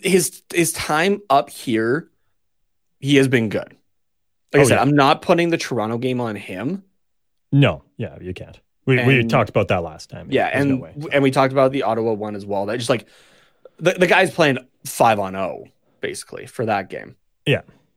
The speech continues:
Speaker 1: Right? And with a little bit of help in this game, obviously elevates his game a lot more because he's not having to do it on his own.
Speaker 2: Mm-hmm.
Speaker 1: Right? Um, yeah, Dostal with a nine thirty-nine save percentage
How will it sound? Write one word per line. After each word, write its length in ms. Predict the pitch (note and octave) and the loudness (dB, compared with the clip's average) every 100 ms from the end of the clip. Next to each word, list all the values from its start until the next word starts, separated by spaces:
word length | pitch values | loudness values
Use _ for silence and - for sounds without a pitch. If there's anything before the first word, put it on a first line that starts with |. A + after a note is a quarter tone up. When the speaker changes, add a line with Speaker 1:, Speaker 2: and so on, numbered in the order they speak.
| _ _ | _ _
Speaker 1:
Right? 260 | G#2 G2 - _ _ _ _ | -6 -6 -6 _ _ _ _
And 280 | B2 A#2+ A#2 | -4 -2 -2
with 100 | C3 | -2
a 40 | A#2+ | 0
little 220 | B2 C3 | 4 4
bit 120 | B2+ | 2
of 380 | A2+ G2 - - _ - | -2 -6 -16 -20 _ -16
help 300 | - C#3+ C#3+ | 0 0 2
in 140 | C3 A2 | -2 -4
this 200 | G2+ - | -6 -8
game, 480 | F#2 F2 E2 F#2+ - _ _ _ _ - | -8 -8 -12 -14 -18 _ _ _ _ -2
obviously 400 | C3 C3 - C3 | 0 0 0 -2
elevates 400 | A#2 A2+ G#2 G2+ | 0 -2 -4 -8
his 440 | - - C3+ C3+ C3 | -14 -4 0 0 -2
game 540 | A#2 G2 G2 F#2+ F#2 | -6 -6 -8 -10 -8
a 60 | G#2 | -6
lot 280 | G#2+ F#2+ G2 | -2 -4 -4
more 240 | G#2+ F#2+ | -4 -6
because 180 | F#2+ G#2+ | -6 -6
he's 140 | G#2+ | -4
not 300 | G#2+ G#2+ A2 - | -2 -2 -2 -2
having 300 | A#2 A2 G2+ | -2 -4 -6
to 80 | |
do 300 | F#2 G#2 G2+ | -8 -6 -6
it 120 | C2+ - | -6 -8
on 180 | E2 - | -12 -12
his 240 | - - | -14 -8
own. 340 | F2 C2 _ _ _ _ _ - | -8 -8 _ _ _ _ _ -6
Speaker 2:
Mm-hmm. 200 | F#2+ F2 _ _ - - | -6 -8 _ _ -14 -8
Speaker 1:
Right? 280 | E2 F#2+ _ _ _ _ _ _ _ _ _ _ _ _ | -6 -6 _ _ _ _ _ _ _ _ _ _ _ _
Um, 640 | A2 A2 G#2+ A2 A2 A2 - _ _ | -2 0 0 -2 -4 -6 -10 _ _
yeah, 240 | D3 G#2 G#2 | 0 2 0
Dostal 580 | - C3+ C3+ D#3 D3+ C#3+ | 2 2 2 0 0 -2
with 160 | B2+ | -2
a 200 | B2 G#2+ | 0 -2
nine 300 | A2+ A#2+ C#3 E3 | -4 -2 -2 -2
thirty-nine 380 | D#3+ C#3+ B2 | -2 -2 -2
save 260 | B2+ A2+ A2 | -2 -4 -2
percentage 680 | A#2+ A2+ G2+ F#2+ G2 - | -6 -6 -6 -6 -8 -14